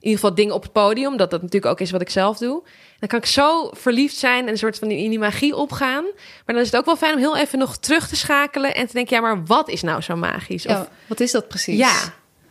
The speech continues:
Speaker 2: En hoe kan jij dat
Speaker 1: Ja.
Speaker 2: op jouw manier ook weer gebruiken?
Speaker 1: Ja.
Speaker 2: Oh, nice. En de tweede?
Speaker 1: De tweede is, misschien is die ook al gegeven of nog niet,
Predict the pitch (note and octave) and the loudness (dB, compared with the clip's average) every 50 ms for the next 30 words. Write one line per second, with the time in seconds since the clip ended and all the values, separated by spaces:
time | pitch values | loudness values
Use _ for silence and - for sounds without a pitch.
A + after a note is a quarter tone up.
0 | _ - - - - - A3+ A3+ A3 A#3 A3 G#3+ - G#3+ G#3 G#3 G#3+ G#3+ A3 G#3 | _ -20 -20 -10 -4 0 0 2 2 2 0 0 0 0 2 2 2 2 2 2
1 | F#3+ F#3 F#3 - - B3 C#4+ C4+ G#3 E3+ A3 G#3 F#3+ G#3+ G3+ G3 G3+ G3+ F#3+ F#3 | 0 0 -2 -2 0 2 4 4 4 4 2 2 2 2 2 2 0 0 -2 -2
2 | F#3 F#3 F#3+ F#3+ G3 G3 G3 - - - A3+ G#3+ G3+ F#3 F3+ F3+ F#3 F3+ F#3 - | 0 0 0 0 0 -2 -2 -2 0 0 0 2 0 0 0 0 0 -2 -4 -4
3 | - - - G3+ - F3+ F3 F#3+ F#3+ - F#3 A#3 A3 - - - - _ _ - | -6 -6 -8 -6 -4 -2 -4 -4 -2 0 0 2 0 0 -4 -10 -18 _ _ -20
4 | - - - C4+ C4 G#3+ F#3 F3+ F#3 G3+ A3+ C#4+ D#4 A#3 G3+ - - - - - | -12 -6 -2 0 0 0 0 -2 -2 0 2 2 2 0 0 -4 -4 -4 -2 0
5 | B3 C#4 E4+ E4 C#4+ - D4+ D4 D#4 D#4+ G4+ A#4+ B4 A4+ A#4 - G4 E4 F#4 F4+ | 0 0 0 -2 -2 0 0 0 0 0 0 0 0 0 0 2 2 4 2 2
6 | E4+ D#4 F4+ F4+ - - - - _ - F3 - - E3+ D#3+ - F3+ D#3 C4+ C#4 | 0 0 -2 -2 -4 -8 -12 -12 _ -8 -6 -4 -4 -6 -4 0 2 2 2 4
7 | - G3+ C#4 - - C4+ B3+ B3+ B3 - - - F3+ - - D3+ E3+ C#4 E4 D#4 | 2 0 0 0 -2 -2 -2 -2 -2 -4 -6 -8 -8 -8 -6 -2 0 2 2 0
8 | - | -2